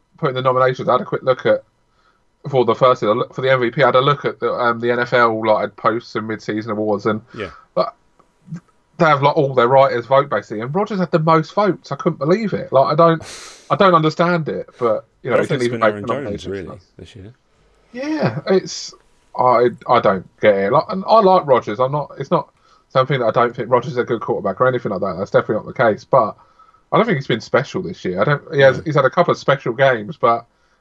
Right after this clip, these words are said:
Speaker 1: overall he hasn't been special.
Speaker 2: He's got less yards
Speaker 1: Yeah.
Speaker 2: than Philip Rivers, and Rivers has completely passed me by this year. He's doing absolutely nothing. <laughs>
Speaker 1: Yeah, it's, I, yeah, I just don't know.
Speaker 2: It's a weird one. Um, Sunday Night Football,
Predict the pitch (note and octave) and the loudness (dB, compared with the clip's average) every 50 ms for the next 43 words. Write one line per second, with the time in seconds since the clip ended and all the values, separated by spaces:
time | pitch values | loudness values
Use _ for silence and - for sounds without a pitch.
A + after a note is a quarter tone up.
0 | _ _ - E3 D#3 D3+ D#3+ D3 C3+ A#2 - A2+ F#2+ F#2 F#2 - - - F#2 - | _ _ -4 -4 -2 -2 -2 -2 -2 -4 -4 -6 -8 -10 -12 -10 -8 -8 -8 -8
1 | - - - - - - _ C3+ C#3+ - - C#3 C3+ - A#2 G2+ F#2 - F#2 E2+ | -8 -14 -14 -14 -16 -20 _ -16 -14 -12 -10 -10 -10 -8 -8 -8 -8 -10 -12 -16
2 | - - F#2 D#2 D#2 G#2+ C3 A#2 F2+ D#2 D2+ D#2+ F2 F#2 - _ _ _ _ _ | -14 -14 -14 -14 -12 -14 -14 -14 -14 -16 -16 -18 -20 -20 -20 _ _ _ _ _
3 | _ - - _ _ - G2+ G#2+ G#2+ G#2 G2 F#2+ - - _ _ _ - - _ | _ -20 -20 _ _ -20 -18 -18 -16 -16 -18 -20 -20 -20 _ _ _ -20 -20 _
4 | - E2+ G2+ F#2 F2+ - - F#2+ F2+ - F#2+ F2 G2+ A#2+ A2+ F2+ - D#2+ D#2+ D#2+ | -20 -18 -16 -16 -16 -16 -18 -18 -16 -16 -14 -14 -14 -14 -16 -16 -16 -16 -16 -16
5 | D#2 - F#2+ F2 E2+ E2+ E2 F2+ G2+ F#2 F#2 G2 G#2+ - - G2 - - _ _ | -16 -16 -16 -16 -16 -16 -16 -14 -14 -14 -14 -14 -16 -18 -18 -18 -20 -20 _ _
6 | _ _ _ _ _ _ _ _ _ _ _ _ _ _ _ _ _ _ _ _ | _ _ _ _ _ _ _ _ _ _ _ _ _ _ _ _ _ _ _ _
7 | _ _ _ _ _ _ - - - - - - A#2+ A2 A2 G#2 G#2 G#2 G2 - | _ _ _ _ _ _ -20 -18 -16 -16 -16 -16 -14 -10 -6 -6 -4 -4 -6 -8
8 | - - - C#4+ - C3 A#2+ - - - - - - - - - _ _ _ _ | -12 -14 -12 -8 -4 -4 -4 -4 -6 -10 -20 -20 -20 -20 -20 -20 _ _ _ _
9 | _ _ _ _ _ - B2 A#2+ - B2 B2 A2 G#2+ A#2 C3 - - - - - | _ _ _ _ _ 0 2 2 2 2 2 2 2 2 0 -4 -8 -10 -10 -12
10 | - - - F2+ F#2 - _ _ _ _ _ _ _ _ _ _ _ _ _ _ | -12 -12 -14 -16 -16 -18 _ _ _ _ _ _ _ _ _ _ _ _ _ _
11 | _ - - - - - - _ _ _ _ _ _ _ - C#3 C3+ C3+ A2+ A#2+ | _ -20 -20 -20 -20 -20 -20 _ _ _ _ _ _ _ -6 -4 -2 -2 0 0
12 | B2 A#2+ - - - B2 B2 B2+ B2 - - - D#3+ C3+ B2+ B2 A2 - B2+ A#2 | -2 -2 -4 -4 -2 -2 -2 -2 -2 -8 -10 -8 -8 -6 -6 -6 -6 -4 -4 -4
13 | A2 A#2 A#2 A2+ A2 | -2 -2 -4 -4 -4